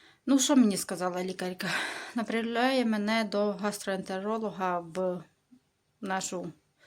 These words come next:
міську лік-, е, поліклініку. Так що на слідуючій неділі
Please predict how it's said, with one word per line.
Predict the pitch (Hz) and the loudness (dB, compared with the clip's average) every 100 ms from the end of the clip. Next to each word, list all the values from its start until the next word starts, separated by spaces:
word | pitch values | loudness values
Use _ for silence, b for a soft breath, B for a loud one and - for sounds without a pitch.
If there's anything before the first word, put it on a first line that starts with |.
| b b b | b b b
міську | 202 - 214 | -8 -2 -2
лік-, | 190 196 - | -2 -4 -4
е, | 202 202 190 185 180 175 | -4 -2 -2 -2 -4 -4
поліклініку. | - 208 208 247 262 277 254 247 B B B B B | -2 -2 0 4 4 4 -2 -2 B B B B B
Так | 190 190 | -6 -4
що | - | -4
на | 202 | -4
слідуючій | 196 240 202 202 208 | -2 -2 -2 -2 -2
неділі | 202 196 190 220 196 180 | -2 -2 0 2 2 0